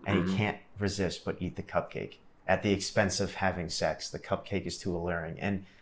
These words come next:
Speaker 1: that's just such a genius scene.
Speaker 2: Yeah, it really is.
Speaker 1: Unbelievable. Like, barely any words needed to show you that these guys are kids.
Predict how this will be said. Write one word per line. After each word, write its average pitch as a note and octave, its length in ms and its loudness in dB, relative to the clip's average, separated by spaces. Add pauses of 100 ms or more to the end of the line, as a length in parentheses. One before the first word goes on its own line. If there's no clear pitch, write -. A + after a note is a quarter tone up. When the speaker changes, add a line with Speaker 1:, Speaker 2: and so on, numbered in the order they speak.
(300)
Speaker 1:
that's A2 260 4
just - 200 6
such G#2 220 6
a F#2 60 2
genius E2+ 440 0
scene. - 260 -2 (260)
Speaker 2:
Yeah, F2+ 300 10
it - 60 -8
really D#2+ 240 6
is. C#2+ 360 -2
Speaker 1:
Unbelievable. G#2 580 8
Like, G#2 240 4
barely C#3 320 12
any A#2+ 120 8
words A2 360 10
needed G2+ 340 6
to G#2 120 0
show G#2+ 200 8
you F#2+ 220 6
that F#2 180 2
these F2+ 160 2
guys E2+ 240 4
are D2+ 80 0
kids. - 420 -6